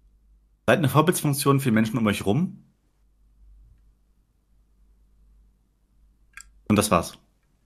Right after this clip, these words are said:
Weil der Satz ergibt so keinen Sinn. Ich wollte gerade sagen, der, seid eine Vorbildsfunktion für die Menschen um euch rum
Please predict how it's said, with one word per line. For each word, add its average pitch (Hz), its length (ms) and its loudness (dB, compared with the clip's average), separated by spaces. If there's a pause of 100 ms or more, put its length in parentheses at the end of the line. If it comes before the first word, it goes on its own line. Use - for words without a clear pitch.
(1080)
Weil 117 100 2
der 123 100 6
Satz 139 220 2
ergibt 135 260 2
so 135 80 2
keinen 110 200 2
Sinn. 104 140 -2
Ich 101 100 -6
wollte 120 120 0
gerade 113 120 6
sagen, 110 200 4
der, 104 440 4
seid 123 140 2
eine 120 100 0
Vorbildsfunktion 127 500 0
für 113 40 -2
die 110 40 0
Menschen 120 200 0
um 120 60 -2
euch 104 180 -4
rum 143 340 -2